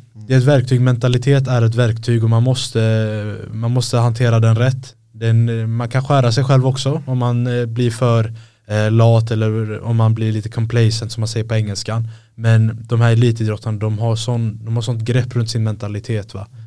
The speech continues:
Även om den är kaxig eller om den är ödmjuk eller så vidare. De har,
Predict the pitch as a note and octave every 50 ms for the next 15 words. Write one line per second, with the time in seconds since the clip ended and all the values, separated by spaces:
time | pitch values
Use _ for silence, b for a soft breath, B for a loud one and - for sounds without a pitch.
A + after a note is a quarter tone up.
0 | B _ A#2+ A#2+ A#2 A2+ A2+ A#2 A#2+ A#2 A#2+ A#2 A#2 A2 A2 A2 B B B B
1 | B B B _ - C3+ B2+ - - - - B2+ A#2+ A#2 A#2 B2 A#2 A2+ A2+ A#2+
2 | B2 B2+ C3 C3 C3+ C3+ C3+ C#3 C3+ C3+ B B B B _ C3 C3 B2 A#2 G#2+
3 | G#2+ G#2+ A2 A2+ A2+ A2+ A#2 A2 A2 A2 - A2+ A2 G2+ G#2+ G#2+ A#2+ B2